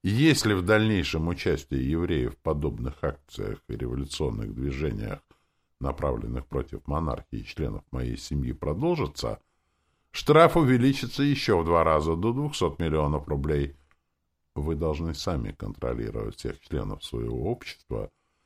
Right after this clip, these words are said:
и вам будет дано право наказывать их самостоятельно, для чего вы можете создать свой судебный орган –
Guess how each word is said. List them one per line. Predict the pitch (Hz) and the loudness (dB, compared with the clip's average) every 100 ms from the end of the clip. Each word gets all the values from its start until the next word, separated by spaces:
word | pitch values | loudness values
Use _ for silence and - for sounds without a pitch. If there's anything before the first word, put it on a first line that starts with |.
| _ _ _ | _ _ _
и | 123 | 2
вам | 117 101 147 135 | 4 6 6 6
будет | 123 110 98 | 4 4 2
дано | 101 98 95 | 4 4 2
право | - 120 139 | 0 2 2
наказывать | 135 107 87 101 104 117 113 - | 2 0 0 0 2 0 -2 -4
их | 80 | -6
самостоятельно, | - 80 76 87 85 60 55 58 58 55 - _ _ _ _ - | -4 -4 -2 0 2 0 -2 -4 -4 -6 -10 _ _ _ _ -4
для | 80 104 | 0 2
чего | - 135 160 | 4 4 6
вы | 151 127 | 6 4
можете | 123 110 104 101 | 4 2 0 -2
создать | - 101 90 90 73 | 2 2 4 2 0
свой | 82 73 | 0 0
судебный | - 76 69 64 57 65 | 0 -2 0 -2 -2 -6
орган – | 71 64 64 101 147 | -2 -4 0 -2 -2